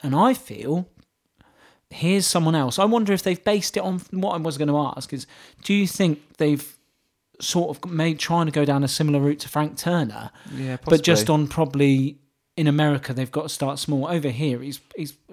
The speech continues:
Speaker 1: he'd do bigger shows
Speaker 2: So
Speaker 1: than
Speaker 2: who are
Speaker 1: Frank.
Speaker 2: the two bands that he's playing with?
Speaker 1: Rancid and Dropkick Murphys.
Speaker 2: Oh, sorry, we went off on a tangent and I forgot the
Speaker 1: Yeah,
Speaker 2: beginning
Speaker 1: yeah.
Speaker 2: of the
Speaker 1: So the
Speaker 2: story.
Speaker 1: Boston to, uh, this Boston to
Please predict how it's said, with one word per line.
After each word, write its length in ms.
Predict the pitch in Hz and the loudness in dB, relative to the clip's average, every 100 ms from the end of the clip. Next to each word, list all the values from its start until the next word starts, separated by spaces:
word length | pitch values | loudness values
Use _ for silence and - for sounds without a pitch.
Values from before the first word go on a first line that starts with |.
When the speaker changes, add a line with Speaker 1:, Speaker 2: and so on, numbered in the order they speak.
| - | -20
Speaker 1:
he'd 400 | - 120 - 151 - | -20 -16 -12 -10 -2
do 140 | 131 | -2
bigger 240 | 143 123 | 0 -4
shows 300 | 113 151 160 | 0 2 2
Speaker 2:
So 80 | 139 | 2
Speaker 1:
than 80 | 202 | 0
Speaker 2:
who 60 | 208 | 0
are 40 | |
Speaker 1:
Frank. 80 | 220 | 0
Speaker 2:
the 60 | 190 | -2
two 200 | - 190 | -4 -4
bands 220 | 190 156 | -4 -6
that 80 | - | -10
he's 80 | - | -8
playing 180 | 147 | -6
with? 200 | 101 - _ _ _ _ _ - | -6 -10 _ _ _ _ _ -6
Speaker 1:
Rancid 340 | 190 180 - 123 | -4 -4 -6 -4
and 100 | 117 | -4
Dropkick 300 | 143 139 143 | -6 -6 -6
Murphys. 200 | 143 135 | -4 0
Speaker 2:
Oh, 680 | 180 208 208 208 208 175 151 | 2 4 8 10 10 8 4
sorry, 320 | - 160 120 | 2 4 6
we 100 | 127 | 4
went 180 | 139 131 | 4 4
off 140 | 131 | 2
on 80 | 127 | 2
a 100 | 120 | 0
tangent 460 | 113 139 131 127 104 | 0 2 4 2 -2
and 60 | - | -4
I 20 | |
forgot 240 | - 117 208 | -4 0 4
the 60 | |
Speaker 1:
Yeah, 80 | 214 | 6
Speaker 2:
beginning 120 | 151 | 8
Speaker 1:
yeah. 80 | 175 | 8
Speaker 2:
of 40 | 143 | 8
the 20 | |
Speaker 1:
So 140 | - 170 | 6 4
the 60 | 135 | 6
Speaker 2:
story. 80 | |
Speaker 1:
Boston 320 | 196 208 - 165 | 6 6 4 0
to, 260 | - 175 202 | 0 -4 2
uh, 140 | 160 | 2
this 240 | 135 175 | 4 0
Boston 640 | - - _ 196 170 - | -2 -8 _ 2 2 0
to 100 | 151 | -4